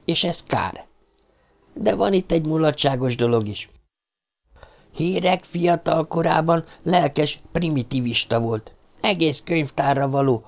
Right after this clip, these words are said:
a galaxisban páratlan földi eredetű dolgot gyűjtött össze.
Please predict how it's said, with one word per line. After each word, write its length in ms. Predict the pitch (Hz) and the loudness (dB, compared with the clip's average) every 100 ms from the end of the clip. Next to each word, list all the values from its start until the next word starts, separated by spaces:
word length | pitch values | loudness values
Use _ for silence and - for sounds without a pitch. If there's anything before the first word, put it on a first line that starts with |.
| - | -6
a 160 | 170 | -4
galaxisban 800 | 160 151 147 - 151 139 139 120 | 0 2 2 0 -6 -4 -6 -4
páratlan 580 | 135 135 123 120 - 120 | -4 0 0 0 -2 -8
földi 380 | - 123 117 113 | -2 -2 -2 -2
eredetű 520 | 131 127 120 117 127 | 0 2 2 0 -2
dolgot 420 | 113 117 110 110 104 | 0 2 2 0 -2
gyűjtött 520 | 107 107 101 - - | -6 -6 -8 -8 -8
össze. 360 | 87 - - | -8 -8 -10